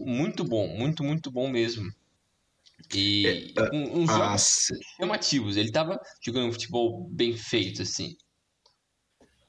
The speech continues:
Speaker 1: E ele
Speaker 2: É,
Speaker 1: tava conseguindo
Speaker 2: eu fa-
Speaker 1: tirar o melhor de vários caras que, não sei se, é, sei lá, o, e o estilo de jogo dele também no três cinco dois também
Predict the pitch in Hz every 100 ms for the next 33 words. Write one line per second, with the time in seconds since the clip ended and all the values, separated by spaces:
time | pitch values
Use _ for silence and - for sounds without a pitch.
0 | _ - _ _ _ - - 113 117 110
1 | 98 151 127 110 - - 143 147 156 135
2 | 143 151 147 160 - - 139 147 175 190
3 | - 151 147 156 156 147 147 - 180 -
4 | - - - - _ _ _ 147 143 151
5 | - 151 165 - 135 135 98 - _ _
6 | _ _ _ - - _ _ _ _ -
7 | 98 110 107 - 135 113 107 110 - -
8 | _ _ _ _ _ - 127 127 127 123
9 | - - 139 123 120 117 117 123 120 117
10 | 123 117 120 113 113 110 - 113 107 107